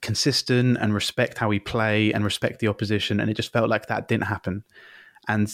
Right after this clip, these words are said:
Arteta, I think, explained it really well after the game when he said that we started doing things that we just didn't program,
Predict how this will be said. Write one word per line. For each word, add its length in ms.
Arteta, 540
I 60
think, 280
explained 300
it 60
really 120
well 140
after 180
the 80
game 300
when 100
he 60
said 260
that 260
we 80
started 360
doing 200
things 340
that 100
we 100
just 180
didn't 200
program, 800